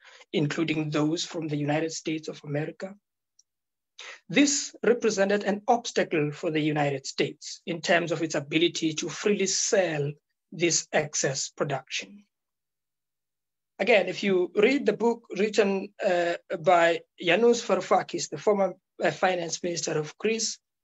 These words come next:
um, he talks about this problem of,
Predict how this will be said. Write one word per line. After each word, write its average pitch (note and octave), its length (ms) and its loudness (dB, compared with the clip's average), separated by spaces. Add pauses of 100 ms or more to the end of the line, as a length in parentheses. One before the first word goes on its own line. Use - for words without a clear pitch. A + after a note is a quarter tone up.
(300)
um, E3 340 4
he E3+ 420 -2
talks F#3+ 300 2
about D#3+ 460 2 (320)
this F3+ 400 -2
problem D#3+ 800 0 (440)
of, E3 580 4